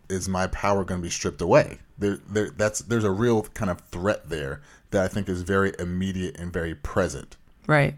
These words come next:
Speaker 2: And we just saw this with the Me Too movement, right? I mean, we saw,
Speaker 1: Exactly.
Speaker 2: we saw a lot of people at the margins. We saw folks of color who have been leveraging conversations around Me Too for a number of years.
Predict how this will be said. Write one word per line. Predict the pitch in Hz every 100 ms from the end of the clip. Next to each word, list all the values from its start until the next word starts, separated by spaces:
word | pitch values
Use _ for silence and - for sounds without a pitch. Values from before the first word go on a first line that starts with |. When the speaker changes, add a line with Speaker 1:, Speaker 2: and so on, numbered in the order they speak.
| -
Speaker 2:
And | 156
we | 170
just | 180 180
saw | -
this | 165 175
with | 160
the | 160
Me | 170
Too | 151 233
movement, | 233 143 139 135
right? | 135 156 - -
I |
mean, | 151 151 147 143 143 - - - - -
we | 160
saw, | 143 160 147 147 147
Speaker 1:
Exactly. | 151 151
Speaker 2:
we | 156
saw | 147 151 147
a | 147
lot | 143
of | 143
people | 165 - 151
at |
the | 143
margins. | 139 123 127 135 139
We | 139
saw | 143 131
folks | - 139 135
of | 139 -
color | 190 208 147 147 143 - - - -
who | - 156 147 139 139 143
have | 151 147
been | 147 147
leveraging | 147 139 135 139 143 147 156
conversations | - 165 135 139 135 143 143
around | 135 131 131
Me | 135
Too | 139 151 139
for | 143 135
a |
number | 131 127 127
of | 120
years. | 175 214 185 170